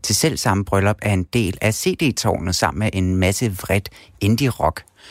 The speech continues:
Jeg kan godt som royalist, øh, have svært ved at komme med rigtig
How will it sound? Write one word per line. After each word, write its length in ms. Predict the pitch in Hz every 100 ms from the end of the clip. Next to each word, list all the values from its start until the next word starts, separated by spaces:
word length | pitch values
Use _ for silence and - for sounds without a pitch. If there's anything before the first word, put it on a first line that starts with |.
| - - - - - - - _ _ _ -
Jeg 120 | 147
kan 100 | 185
godt 180 | 190 165
som 120 | 165
royalist, 680 | 151 123 113 123 156 - -
øh, 360 | 135 113 104 90
have 160 | 95 123
svært 380 | - 147 143
ved 80 | 135
at 100 | 135
komme 180 | - 120
med 120 | 123
rigtig 240 | 131 135